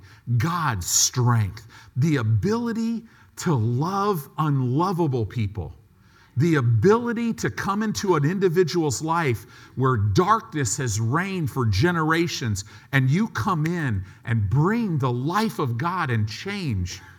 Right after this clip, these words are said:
everything. That will turn you on more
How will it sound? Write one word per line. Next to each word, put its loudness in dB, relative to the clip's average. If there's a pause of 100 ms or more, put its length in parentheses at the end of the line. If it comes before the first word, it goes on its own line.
(180)
everything. -4 (1000)
That 4
will 2
turn -4
you 0
on 2
more 0